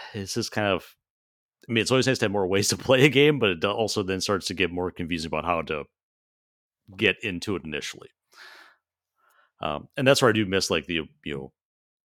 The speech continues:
uh, I guess, I, I guess it'd be the original arena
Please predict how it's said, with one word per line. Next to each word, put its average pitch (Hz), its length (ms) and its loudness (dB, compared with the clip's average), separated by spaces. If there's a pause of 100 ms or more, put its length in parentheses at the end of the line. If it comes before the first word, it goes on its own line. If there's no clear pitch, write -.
(260)
uh, 65 300 -16 (600)
I 92 60 -10
guess, 95 180 -8
I, 123 100 0
I 120 40 2 (180)
guess 120 140 -4
it'd 131 120 2
be 120 140 2
the 110 140 0
original 127 460 0
arena 107 460 -6